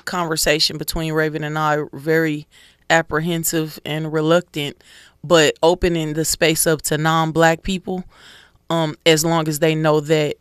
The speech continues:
the purpose is to center the Black experience. But we're not ready for that yet.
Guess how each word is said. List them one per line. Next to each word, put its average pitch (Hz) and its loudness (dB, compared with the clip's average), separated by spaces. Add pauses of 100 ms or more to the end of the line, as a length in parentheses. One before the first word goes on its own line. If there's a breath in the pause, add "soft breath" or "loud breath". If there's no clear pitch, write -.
(880)
the - -2
purpose 165 2
is 147 -2
to 151 -6
center 151 -2
the 147 -4
Black 151 2
experience. 139 -4 (340 soft breath)
But 147 2 (340)
we're 165 -2
not 151 0
ready 151 2
for 139 -4
that 135 0
yet. 117 -4